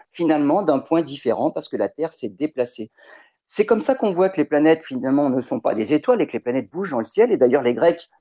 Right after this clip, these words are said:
planètes, ça veut dire astre errant, parce qu'elles se déplacent parmi les étoiles. John Flamsteed, le vingt-trois décembre mille six cent quatre-vingt-dix, il n'avait fait qu'une seule observation.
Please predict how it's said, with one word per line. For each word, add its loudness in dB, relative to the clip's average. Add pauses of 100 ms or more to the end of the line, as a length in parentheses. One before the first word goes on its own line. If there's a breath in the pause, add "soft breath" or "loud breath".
(120)
planètes, 2
ça -2
veut -8
dire -4
astre -6
errant, 2 (240 loud breath)
parce -8
qu'elles 6
se -4
déplacent -2
parmi -14
les -10
étoiles. -12 (440 soft breath)
John 4
Flamsteed, -2
le 4
vingt-trois 0
décembre -2
mille -2
six -20
cent -4
quatre-vingt-dix, -4
il -4
n'avait -4
fait -2
qu'une -10
seule 0
observation. -8